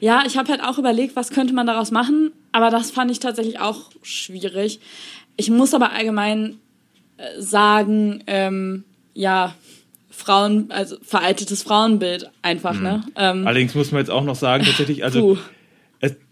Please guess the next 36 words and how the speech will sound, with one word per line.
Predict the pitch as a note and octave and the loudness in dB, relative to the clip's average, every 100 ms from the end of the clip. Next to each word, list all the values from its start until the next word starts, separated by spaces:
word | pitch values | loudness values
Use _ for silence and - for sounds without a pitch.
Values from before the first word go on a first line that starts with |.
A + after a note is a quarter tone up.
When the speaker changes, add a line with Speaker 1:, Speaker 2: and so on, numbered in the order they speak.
| _ _ _ _ _ _ - _ _ - | _ _ _ _ _ _ -20 _ _ -4
Speaker 2:
also, | C3 C3+ B2+ A#2 | -2 0 -2 -2
wenn | C3 | -2
ich | |
das | - C3 | -2 -6
richtig | D3+ D#3 | -6 -6
verstanden | C#3+ C#3 C#3+ C#3 | -8 -2 0 0
hab, | A2+ | -2
spielt | - D3 D#3 D#3+ - | -6 -4 -2 -2 0
der | C#3+ G#2 | 0 4
erste | A#2 D3 - B2 | 2 2 -2 -12
Teil | B2 B2 | -4 -4
des | A#2+ | -4
Stückes | A2+ B2+ C3 | -6 -6 -6
tatsächlich | B2 A2+ A#2 C3 | -8 -10 -8 -8
sogar | A#2+ A2 A2 - | -6 -2 -2 -2
achtzehnhundertdreiundsiebzig. | A2+ - B2 B2+ A#2+ A#2 G#2+ A2 F3 E3+ F3 C#3+ B2 | -6 -6 -6 -2 -4 -2 0 2 2 0 0 -4 -6
Speaker 1:
Ja, | |
ja. | |
Speaker 2:
Es | A#2 C#3 | -12 -2
wäre, | D3 E3+ D#3+ | 2 4 2
Speaker 1:
Ja, | F3 | -2
ja, | |
klar. | E3+ E3+ E3+ | -4 -8 -4
Speaker 2:
es | D3 | -4
ist | - F#3 - - | -2 -4 -4 -2
nicht | D#3+ D#3 - - | 0 0 -2 -4
unakkurat, | F#3 G#3 - E3 E3+ C#3+ D3 D3+ | 0 0 0 -2 -4 0 0 0
es | C#3+ | -8
ist | D3+ | -4
halt | D3+ C#3+ | -2 0
Speaker 1:
Nein, | C4 | 2
Speaker 2:
sch-, | |
Speaker 1:
nein. | C#4+ C#4+ G#3+ F3 _ _ _ _ - | 2 2 -2 -8 _ _ _ _ -10
Speaker 2:
es | - | -6
ist | E3 F#3 | -6 0
halt | F#3+ E3+ - | 2 2 -4